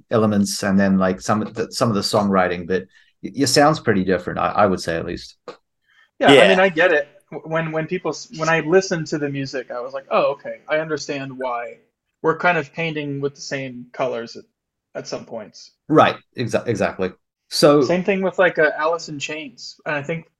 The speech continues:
Speaker 2: especially the first record, there's all, uh, all those, like, parallel fifths that we
Speaker 1: Mm-hmm.
Speaker 2: did with the vocal harmonies and stuff. And, uh, but Alice in Chains is another band that I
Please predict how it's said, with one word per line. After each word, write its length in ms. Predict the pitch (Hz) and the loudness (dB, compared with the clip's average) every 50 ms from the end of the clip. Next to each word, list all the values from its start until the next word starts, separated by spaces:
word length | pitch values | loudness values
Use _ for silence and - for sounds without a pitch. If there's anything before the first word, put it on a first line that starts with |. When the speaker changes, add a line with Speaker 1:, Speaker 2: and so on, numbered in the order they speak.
| _ - - | _ -12 -10
Speaker 2:
especially 400 | 147 143 - 196 208 - - 185 | -10 -2 0 0 0 0 -2 -2
the 100 | 156 143 | -2 -2
first 320 | 143 - 170 175 160 - | 0 0 0 0 0 0
record, 380 | 156 147 147 143 - 139 135 131 | -2 -2 -2 -2 -2 -4 -4 -4
there's 200 | 139 135 135 - | -6 -8 -6 -6
all, 360 | 131 120 123 127 123 120 - - | -4 -2 -2 -2 -4 -4 -6 -10
uh, 840 | 135 127 127 117 107 90 69 - _ _ _ _ _ _ _ _ - | -12 -10 -10 -10 -10 -12 -12 -14 _ _ _ _ _ _ _ _ -2
all 140 | 139 147 147 | -2 -2 0
those, 180 | 151 147 139 143 | 0 -2 -2 -4
like, 140 | 139 - _ _ _ _ | -6 -6 _ _ _ _
parallel 540 | - 147 143 143 143 143 147 139 135 135 | -4 -2 0 2 2 2 2 0 -2 -4
fifths 640 | 135 _ - 147 139 143 143 _ - - - - - _ _ _ - | -8 _ -4 -4 -4 -4 -8 _ -20 -20 -20 -20 -20 _ _ _ -6
that 120 | 147 135 | -6 -2
we 120 | 123 120 113 | 0 0 2
Speaker 1:
Mm-hmm. 120 | 104 107 | 2 2
Speaker 2:
did 380 | 131 135 135 131 131 127 123 - | 0 -2 -2 -4 -8 -10 -10 -10
with 120 | 135 139 | -8 -8
the 80 | 143 131 | -8 -6
vocal 320 | - 127 135 - 131 139 | -6 -8 -8 -8 -10 -12
harmonies 420 | - 135 131 131 127 127 127 120 | -10 -12 -12 -12 -14 -16 -18 -20
and 100 | 127 131 | -16 -14
stuff. 360 | - - - 131 127 123 - 120 | -12 -8 -6 -6 -6 -6 -8 -14
And, 160 | 117 120 - _ _ _ _ _ _ _ _ _ _ _ _ _ _ - | -18 -18 -20 _ _ _ _ _ _ _ _ _ _ _ _ _ _ -12
uh, 280 | - 143 139 131 127 123 | -10 -6 -6 -6 -6 -6
but 240 | 139 135 123 - | -6 -8 -8 -4
Alice 260 | 135 143 156 165 160 - | -2 -2 0 0 -2 -4
in 80 | 156 | -8
Chains 340 | 147 - 160 160 165 165 147 | -6 -6 -4 -4 -4 -6 -6
is 100 | 147 143 | -6 -4
another 280 | 143 139 139 139 151 151 | -4 -2 -2 -2 -2 -2
band 320 | 147 147 143 143 139 135 | -2 -4 -4 -4 -6 -6
that 80 | 139 131 | -6 -4
I 340 | 135 135 135 135 135 131 | -2 -4 -4 -6 -10 -16